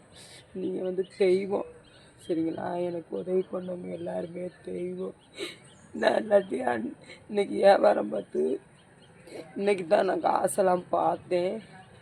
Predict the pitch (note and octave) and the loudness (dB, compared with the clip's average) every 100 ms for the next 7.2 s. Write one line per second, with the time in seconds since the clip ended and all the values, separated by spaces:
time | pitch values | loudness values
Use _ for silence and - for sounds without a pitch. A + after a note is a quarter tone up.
0 | - G3 G3 - E3 - - F#3+ F#3 E3+ | -4 0 0 2 2 2 8 8 8 4
1 | F#3 F#3 E3+ D#3+ D#3+ - - - - - | 4 2 0 -6 -10 -6 -4 -4 -8 -20
2 | - - - - - F#3 F3 - - - | -20 -20 -20 -4 -2 2 2 2 0 4
3 | F3+ F#3 F3+ F#3 F#3 E3+ E3 F3+ F#3+ A3 | 8 10 10 10 8 6 2 0 0 -2
4 | A#3+ - - - - - - - - - | -4 -10 -20 -20 -20 -18 -16 -18 -18 -20
5 | - F3+ F3+ F3+ F3 F#3 E3 - D#3+ D#3+ | -4 -2 -2 0 4 4 4 2 2 4
6 | F3+ F3 E3+ D#3 D#3 D3+ D#3+ - E3+ F3 | 2 0 -2 -4 -6 -8 -8 -8 -10 -10
7 | - D#3+ | -6 -6